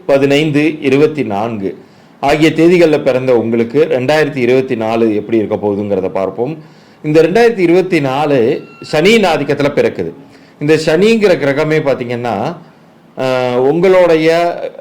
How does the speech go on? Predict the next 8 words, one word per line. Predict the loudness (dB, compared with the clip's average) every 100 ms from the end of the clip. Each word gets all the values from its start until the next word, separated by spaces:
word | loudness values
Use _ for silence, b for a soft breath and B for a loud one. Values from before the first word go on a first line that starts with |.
| -2
ஆஹ், | 0 2
பிறந்த | 0 0 0 0
தேதிக்குரிய | 0 0 -2 -4 -2 -2
கிரகமான | -2 -2 -4 -4 -4 -6
சுக்கிரனுடைய | -8 -2 -2 0 0 2 2 2 -2 B B B -2
க்ளோஸ் | 2 2 2
ஃப்ரெண்டுன்னு | 0 0 0 -2
சொல்லலாம். | -4 -4 -2 -4